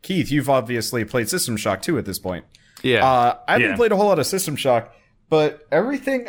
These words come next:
Speaker 1: about, um, Prey, like, everything they do right is pretty much taken out of, uh, the BioShock playbook and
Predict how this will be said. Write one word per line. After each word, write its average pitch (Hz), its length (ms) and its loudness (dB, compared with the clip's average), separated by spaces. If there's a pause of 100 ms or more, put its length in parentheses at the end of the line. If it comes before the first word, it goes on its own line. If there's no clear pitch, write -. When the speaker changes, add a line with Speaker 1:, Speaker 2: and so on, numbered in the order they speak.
(100)
Speaker 1:
about, 156 640 0 (140)
um, 120 600 2 (680)
Prey, 120 800 0 (480)
like, 143 180 -2
everything 220 400 -2
they 175 140 2
do 127 420 -2
right 104 480 0 (200)
is 139 220 0
pretty 208 220 -4
much 175 280 -2
taken 165 340 -4
out 185 140 0
of, 160 240 -2
uh, 120 640 0
the 120 80 -6
BioShock 143 520 0
playbook 202 460 -4 (640)
and 143 480 0